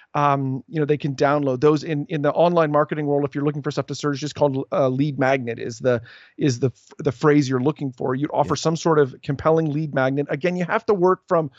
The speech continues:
Speaker 1: what's in it for them. So what would a guest, what's the kind of thing that we could offer in our Easter experience that, that guests would give us their contact information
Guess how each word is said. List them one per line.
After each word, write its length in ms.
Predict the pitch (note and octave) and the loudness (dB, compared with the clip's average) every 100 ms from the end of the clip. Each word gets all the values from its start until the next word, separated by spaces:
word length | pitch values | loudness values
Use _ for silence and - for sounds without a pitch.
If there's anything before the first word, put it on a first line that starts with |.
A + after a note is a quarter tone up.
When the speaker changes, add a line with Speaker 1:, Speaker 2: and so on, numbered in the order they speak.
| - _ | -20 _
Speaker 1:
what's 260 | - F#3 - | 0 0 0
in 160 | F#3 F3 | -4 -4
it 140 | C#3+ | -4
for 160 | - C#3+ | -4 -4
them. 420 | B2+ E3+ D3 C3+ | 0 2 2 -2
So 160 | - | -2
what 240 | C#3+ F3 F#3 | 0 2 4
would 120 | G3 | 2
a 40 | |
guest, 540 | D#3 C3 D#3+ D3+ - - _ _ _ | 2 0 0 0 -6 -20 _ _ _
what's 240 | D3 G3 - | -2 -2 -2
the 120 | A3+ | -6
kind 300 | G#3 G#3 G3 | -2 -2 -2
of 60 | |
thing 240 | E3+ F#3+ F3+ | -2 -2 -2
that 120 | E3 | -4
we 100 | E3+ | -4
could 160 | E3+ D#3+ | -2 -2
offer 360 | D3 E3 F3 F#3+ | 2 2 2 -4
in 140 | F3+ | -4
our 100 | D3+ - | -6 -6
Easter 340 | E3 - - | -10 -10 -8
experience 540 | F3+ - E3+ D#3 D3 - | -8 -8 -4 -2 -2 0
that, 220 | D3+ - D#3 | -2 -2 -4
that 260 | C#3+ - | -4 -2
guests 260 | D#3+ F3+ - | 0 0 0
would 160 | D3+ | -6
give 160 | C3 E3 | -2 0
us 120 | E3 | 0
their 140 | - C3+ | -4 -6
contact 460 | - C#3+ C#3 B2+ | -4 -4 -4 -4
information 640 | C#3+ C3+ C3 B2+ C#3+ B2 | -6 -4 -2 -2 -2 -4